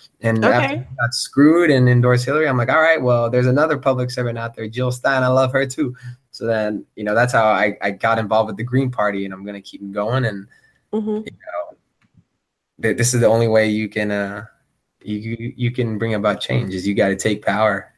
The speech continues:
Speaker 1: 'cause no one's gonna, you're not gonna get it if you just sit there and be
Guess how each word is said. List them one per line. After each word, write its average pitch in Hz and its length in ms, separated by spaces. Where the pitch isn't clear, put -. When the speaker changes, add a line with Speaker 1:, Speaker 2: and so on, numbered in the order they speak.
Speaker 1:
'cause 101 140
no 107 120
one's 107 180
gonna, 98 380
you're 117 60
not 117 160
gonna 98 140
get 98 200
it 80 120
if - 80
you 95 60
just - 220
sit - 180
there 85 200
and 87 200
be 98 280